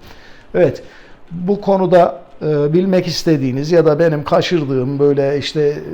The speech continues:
"Şunu da deseydi Ekrem Şahin." diye düşündüğünüz bir şey varsa lütfen bana sorabilirsiniz, yazabilirsiniz yorumlar bölümünde. E,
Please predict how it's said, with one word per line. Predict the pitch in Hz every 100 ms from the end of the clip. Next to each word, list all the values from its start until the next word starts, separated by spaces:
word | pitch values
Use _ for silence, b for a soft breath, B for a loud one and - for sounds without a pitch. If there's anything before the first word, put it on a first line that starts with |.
| 123
"Şunu | - 170 175
da | 170 165
deseydi | 180 - 196 180
Ekrem | 143 127 135 131
Şahin." | - 127 131 131
diye | 143 151
düşündüğünüz | - 180 156 151 147
bir | 151
şey | 165 170
varsa | 185 131 165
lütfen | 190 - 147 165
bana | 165 139
sorabilirsiniz, | - 185 165 185 151 - 98 143
yazabilirsiniz | 160 160 160 165 165 165 - 131 117 120
yorumlar | 139 143 135 135 127
bölümünde. | 127 120 104 101 110 B B B B B B
E, | -